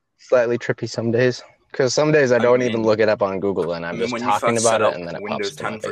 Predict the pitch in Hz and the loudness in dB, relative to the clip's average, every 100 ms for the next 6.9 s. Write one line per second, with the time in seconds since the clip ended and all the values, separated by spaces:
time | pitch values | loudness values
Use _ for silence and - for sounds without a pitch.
0 | 95 90 98 87 92 - 85 82 76 80 | -10 -8 -8 -6 -6 -6 -8 -8 -2 -2
1 | - - - _ - 73 - 92 92 92 | -2 -6 -20 _ -12 -8 -8 -10 -12 -16
2 | 101 98 90 82 - - 92 92 92 90 | -14 -10 -8 -10 -14 -12 -12 -10 -10 -8
3 | - 87 90 - - 92 82 - 90 - | -6 -6 -6 -12 -10 -10 -10 -12 -16 -14
4 | 95 104 107 - 95 90 - _ _ 107 | -10 -8 -8 -12 -14 -16 -18 _ _ -10
5 | 101 90 98 92 - - - 98 95 101 | -10 -12 -16 -14 -12 -10 -8 -8 -8 -10
6 | 95 80 73 76 - 90 90 85 | -10 -10 -10 -12 -14 -14 -10 -10